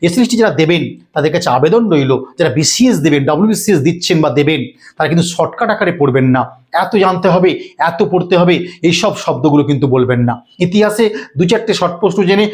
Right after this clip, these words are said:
চার পাঁচটা বই পড়ে অনেক জেনে গিয়ে জানবেন না। টমাস আলভা এডিসনের একটা বিখ্যাত কথা আছে, "পৃথিবীটা গোল, যেখানে কারো শেষ বলে মনে হয়, অন্যের সেখানে শুরু হতে পারে।" তাই আপনারা সঠিকভাবে সবিস্তারে বিজ্ঞানসম্মত ইতিহাস জানতে, তথ্যভিত্তিক আপনার ইতিহাস ক্লাস পেতে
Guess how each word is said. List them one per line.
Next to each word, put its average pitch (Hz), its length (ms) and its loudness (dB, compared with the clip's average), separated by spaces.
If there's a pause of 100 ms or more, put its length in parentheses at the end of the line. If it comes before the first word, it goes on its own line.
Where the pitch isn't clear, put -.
(140)
চার 165 160 -2
পাঁচটা 190 300 -2
বই 160 220 2
পড়ে 196 340 0
অনেক 170 280 2
জেনে 170 180 0
গিয়ে 160 120 0
জানবেন 135 320 2
না। 127 240 0 (220)
টমাস 165 340 0
আলভা 170 320 0
এডিসনের 165 360 0
একটা 165 120 -4
বিখ্যাত 143 440 -4
কথা 170 220 0
আছে, 170 300 0 (280)
"পৃথিবীটা 190 420 0
গোল, 139 300 0 (220)
যেখানে 208 280 0
কারো 208 180 2
শেষ 247 340 -2
বলে 214 120 4
মনে 156 200 0
হয়, 170 260 2 (220)
অন্যের 170 280 2
সেখানে 147 380 0
শুরু 143 340 2
হতে 127 160 0
পারে।" 120 240 0 (300)
তাই 143 180 -4
আপনারা 156 420 0 (180)
সঠিকভাবে 170 640 -2
সবিস্তারে 196 580 -2
বিজ্ঞানসম্মত 180 720 0
ইতিহাস 143 340 0
জানতে, 147 420 0 (220)
তথ্যভিত্তিক 269 760 -2
আপনার 151 220 0
ইতিহাস 147 340 -2
ক্লাস 143 220 -2
পেতে 196 300 0